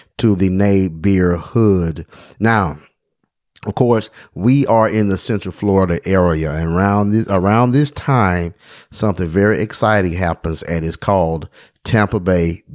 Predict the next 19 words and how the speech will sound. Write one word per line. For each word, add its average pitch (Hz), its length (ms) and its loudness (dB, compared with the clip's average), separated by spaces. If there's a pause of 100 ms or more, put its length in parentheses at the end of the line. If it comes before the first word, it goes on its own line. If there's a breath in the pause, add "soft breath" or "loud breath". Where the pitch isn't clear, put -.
Beer 90 300 2
Week. 71 500 -10 (240 loud breath)
And 87 100 -6
so 82 200 -2
the 73 80 -4
Tampa 117 340 -2
Bay 110 220 2
Beer 107 280 2
Week 101 340 0
is 87 460 0 (1500 soft breath)
a 185 80 -8
couple 139 320 -2
of 101 40 2
days 101 200 2
away. 87 380 -2 (880)
Okay, 82 160 -4
it, 80 240 -6
it, 80 200 -10
it's, 76 380 -14